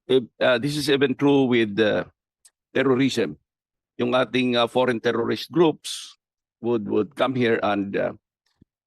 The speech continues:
do intermarriage with a Filipina, with a spouse. ang, ah, ginagawa sa human trafficking halimbawa ay, ah, remote controlled na ang nag-ooperate dito, yung Filipina spouse.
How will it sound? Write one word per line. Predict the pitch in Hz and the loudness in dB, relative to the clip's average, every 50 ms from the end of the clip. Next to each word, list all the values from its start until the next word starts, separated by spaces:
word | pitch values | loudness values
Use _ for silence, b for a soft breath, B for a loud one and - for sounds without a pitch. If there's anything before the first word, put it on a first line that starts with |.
| _ _ | _ _
do | 113 123 131 127 - | 0 2 4 4 4
intermarriage | 123 120 110 - 113 101 104 113 107 101 104 104 101 92 - - | 2 0 0 0 0 0 0 0 0 0 -2 -4 -4 -6 -10 -8
with | 104 104 98 90 - | -6 -4 -4 -4 -2
a | |
Filipina, | - - 147 135 - - 107 104 98 95 101 110 - _ _ _ _ _ - | 0 0 0 0 0 0 -2 -2 -2 -2 -4 -8 -10 _ _ _ _ _ -4
with | 104 107 104 | -2 -2 -2
a | 98 | -2
spouse. | - - - 92 - 101 98 - - - - _ _ _ _ _ _ _ _ _ _ _ _ _ _ _ _ _ | -4 -4 -4 -4 -4 -4 -8 -12 -14 -16 -18 _ _ _ _ _ _ _ _ _ _ _ _ _ _ _ _ _
ang, | - 131 139 147 147 143 143 139 | -2 0 2 2 4 4 4 4
ah, | 135 135 131 127 123 | 2 2 2 2 0
ginagawa | 120 131 131 127 127 131 135 135 127 123 | 0 0 0 0 0 0 2 0 0 0
sa | - 131 123 | 0 0 0
human | 127 127 123 123 117 | 2 2 2 0 0
trafficking | - 117 117 113 - - 120 - 123 117 117 113 | -2 -2 -2 -2 -2 -4 -6 -4 -2 -2 0 0
halimbawa | 113 107 107 107 107 117 120 127 120 104 - - - | 0 -2 -2 -2 0 0 0 0 -2 -2 -4 -4 -2
ay, | 101 107 110 110 104 101 98 | -2 -2 0 0 0 0 -2
ah, | 98 90 - _ _ _ _ _ _ _ _ _ _ _ _ _ - | -2 -4 -8 _ _ _ _ _ _ _ _ _ _ _ _ _ -2
remote | 143 160 170 165 - _ - | 0 2 2 2 0 _ -2
controlled | 147 143 131 131 135 127 110 101 | -2 0 0 0 0 0 0 0
na | 120 131 131 - | -2 -2 -2 -2
ang | 101 113 117 120 | -2 -2 -2 -2
nag-ooperate | 120 127 123 107 - - 127 123 120 - - | -2 0 -2 -2 -2 -2 -2 -2 -2 -2 0
dito, | 156 170 165 - 113 107 107 123 - _ _ _ _ _ _ _ _ _ _ - | 0 0 0 0 0 -2 -2 -4 -8 _ _ _ _ _ _ _ _ _ _ -2
yung | 156 156 135 - | 0 0 0 0
Filipina | 131 127 117 110 - 107 104 98 92 90 87 - - _ _ _ _ | 0 0 0 -2 -2 -2 -2 -2 -4 -6 -8 -10 -16 _ _ _ _
spouse. | - - - - 98 - - - - - - - | -20 -14 -6 -4 -4 -4 -4 -8 -14 -18 -20 -20